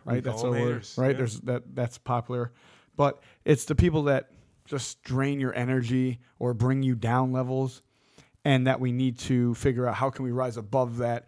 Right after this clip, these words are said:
Speaker 2: so we don't let that impact us and slow us down for the destination which we wanna get to.
Speaker 1: Yeah.
Speaker 2: So how would you go about conquering the noise?
Speaker 1: See, when I, uh, I guess with me,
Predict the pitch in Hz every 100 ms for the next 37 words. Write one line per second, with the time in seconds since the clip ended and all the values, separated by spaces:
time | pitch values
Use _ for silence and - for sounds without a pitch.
0 | - - - 127 120 123 123 113 123 123
1 | 131 117 120 110 120 117 107 135 127 110
2 | 135 120 120 120 117 104 123 - 120 120
3 | 117 101 107 101 101 95 - - _ _
4 | _ _ _ _ _ _ _ - - -
5 | - 143 117 156 165 147 120 147 156 120
6 | 117 123 120 120 117 127 123 127 117 113
7 | 113 85 - - - _ _ _ _ -
8 | - - - _ - 151 147 147 147 156
9 | 156 151 143 135 120 110 _ _ _ _
10 | _ _ _ _ 110 107 107 - - _
11 | 127 110 123 123